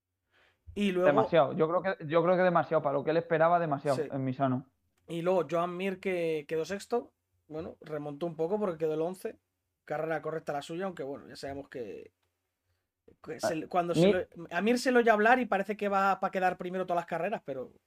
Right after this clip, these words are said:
Speaker 1: no, es que sin más, es que no,
Speaker 2: Tal
Speaker 1: no
Speaker 2: cual.
Speaker 1: hay más.
Speaker 2: Sí, a ver, sí es verdad que la posición de Mir tenía que haber sido cuarta. Eh,
Speaker 1: Sí.
Speaker 2: Mir tenía el ritmo pa haber, pa haber quedado cuarto. Es más, ah, se lanza por Miller en la última vuelta, le adelanta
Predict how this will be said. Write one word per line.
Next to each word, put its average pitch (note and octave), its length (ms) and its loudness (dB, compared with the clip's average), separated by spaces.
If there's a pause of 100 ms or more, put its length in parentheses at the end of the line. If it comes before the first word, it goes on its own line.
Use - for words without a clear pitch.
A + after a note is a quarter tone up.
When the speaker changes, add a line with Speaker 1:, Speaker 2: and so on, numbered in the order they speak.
(120)
Speaker 1:
no, C#3+ 240 -12
es D3 80 -14
que - 120 -10
sin C#3 160 -12
más, C#3+ 400 -14
es - 80 -20
que - 100 -14
no, C3 360 -14 (340)
Speaker 2:
Tal C#3 160 6
Speaker 1:
no A#2 60 -2
Speaker 2:
cual. A2+ 180 6
Speaker 1:
hay - 60 -12
más. - 100 -20 (180)
Speaker 2:
Sí, - 120 0 (120)
a E3 100 6
ver, E3 140 6
sí - 100 -2
es E3+ 60 4
verdad F3 220 4
que F#3 60 0
la D#3+ 140 2
posición C#3+ 400 2
de E3+ 100 4
Mir F3+ 340 0 (140)
tenía D3+ 220 4
que D3+ 40 4
haber D#3 140 4
sido C#3 160 -2
cuarta. D3 420 2 (500)
Eh, C#3 220 -2
Speaker 1:
Sí. C3+ 80 -2
Speaker 2:
Mir D#3 240 2
tenía E3+ 260 4
el E3+ 80 6
ritmo F3 280 4
pa D#3 80 4
haber, D#3+ 240 4
pa C#3+ 120 2
haber D#3 120 4
quedado E3 240 2
cuarto. F3+ 580 0
Es D#3 120 0
más, D#3 300 2 (200)
ah, C#3+ 560 2 (100)
se - 180 -8
lanza E3 360 2
por E3 160 4
Miller F3+ 320 4
en D3 120 0
la D3 60 0
última D#3+ 300 2
vuelta, F#3+ 480 2 (340)
le D3+ 160 6
adelanta E3 720 2